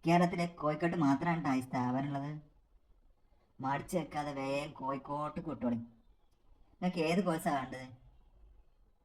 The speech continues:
ഏതാ ഉള്ളതെന്ന് ഒരുപാടുണ്ട്. സോളാർ ഉണ്ട്, ഇ പി ഡി ഉണ്ട്, ഐ ഒ ടി ഹെൽത്ത് കെയർ ഉണ്ട്,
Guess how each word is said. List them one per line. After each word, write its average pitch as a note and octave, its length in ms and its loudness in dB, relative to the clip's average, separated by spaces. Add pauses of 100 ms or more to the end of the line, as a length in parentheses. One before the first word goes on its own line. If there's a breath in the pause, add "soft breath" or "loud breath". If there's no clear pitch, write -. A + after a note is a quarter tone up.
(420)
ഏതാ C#3 360 6
ഉള്ളതെന്ന് C3+ 420 4 (380)
ഒരുപാടുണ്ട്. D3+ 640 0 (1300)
സോളാർ C#3+ 500 4
ഉണ്ട്, A#2 220 2 (1300)
ഇ D#3+ 120 4 (100)
പി D#3+ 100 4 (100)
ഡി C3 80 4 (120)
ഉണ്ട്, A#2 260 2 (1300)
ഐ E3 140 2 (100)
ഒ E3 140 6
ടി C#3+ 120 -2
ഹെൽത്ത് C3+ 400 2
കെയർ A2+ 280 0
ഉണ്ട്, A2 240 0